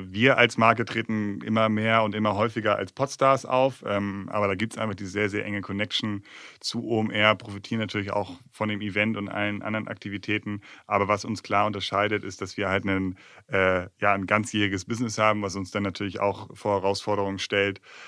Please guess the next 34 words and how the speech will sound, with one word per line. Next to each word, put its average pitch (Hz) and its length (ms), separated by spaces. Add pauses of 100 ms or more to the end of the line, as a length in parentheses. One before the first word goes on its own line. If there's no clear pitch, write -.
(140)
ähm, 95 400
weil 98 140
wir 98 60
nach 95 120
dem 95 140
Festival 92 360
halt 92 140
nicht - 440 (120)
Pause 131 240
machen 123 220
können, 123 260
sondern 107 380
dann 101 240
ist, 101 360
ähm, 101 400 (280)
am 98 240
Freitag 104 340
wieder 113 140
eine 95 100
Folge, 92 400 (160)
äh, 98 180
On 95 160
the 95 60
Way 95 120
to 95 100
New 104 120
Work, 95 100
die 95 100
veröffentlicht 98 400
werden 95 180
muss. 107 220 (520)
Ähm, 110 680
zum 120 140
Beispiel. 139 420